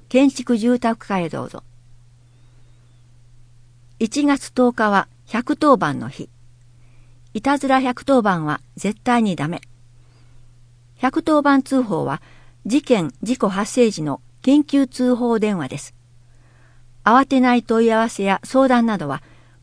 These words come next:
最寄りの警察署か、警察相談窓口電話をご利用ください。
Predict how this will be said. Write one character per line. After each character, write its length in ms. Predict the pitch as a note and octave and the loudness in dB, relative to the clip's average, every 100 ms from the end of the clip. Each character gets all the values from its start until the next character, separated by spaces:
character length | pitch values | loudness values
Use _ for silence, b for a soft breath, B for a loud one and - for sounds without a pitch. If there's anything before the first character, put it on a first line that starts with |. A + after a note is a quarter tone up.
| - | 0
最 160 | A#3 | 4
寄 80 | C#4+ | 4
り 120 | C#4+ | 4
の 120 | C4 | 2
警 240 | A#3+ A#3 A#3+ | 2 0 0
察 260 | A#3+ A3 | 0 -6
署 160 | - F#3+ | -6 -6
か、 200 | F#3+ - b b b b b | -6 -8 b b b b b
警 240 | - C#4 | 2 2
察 140 | C#4 C4+ | 2 -4
相 320 | - C4+ C4 | -2 0 2
談 220 | B3 A#3 | 4 2
窓 220 | A3+ A#3 | 0 0
口 260 | A#3+ A#3+ G#3+ | -2 -2 0
電 180 | A#3 G3+ | 0 0
話 180 | D#3 D3 | -2 -4
を 40 | |
ご 200 | F3 F3+ | -4 -2
利 120 | F#3+ | 0
用 120 | F#3 | -2
く 80 | F3 | -2
だ 140 | E3 E3+ | -6 -6
さ 140 | E3+ | -6
い。 100 | - | -8